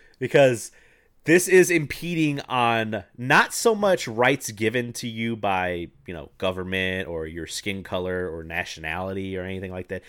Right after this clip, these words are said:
These are basic fucking human rights. You have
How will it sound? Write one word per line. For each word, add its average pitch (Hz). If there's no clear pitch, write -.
These 240
are 302
basic 131
fucking 113
human 95
rights. -
You 208
have 170